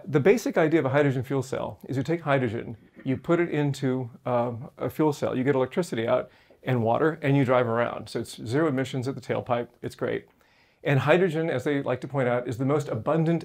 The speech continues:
element in the universe. The problem is, is it's abundant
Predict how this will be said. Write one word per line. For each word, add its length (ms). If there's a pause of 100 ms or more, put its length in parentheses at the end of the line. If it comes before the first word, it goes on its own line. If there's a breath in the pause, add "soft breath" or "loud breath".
element 400
in 160
the 80
universe. 560 (1040 soft breath)
The 80
problem 420
is, 160
is 140
it's 320
abundant 500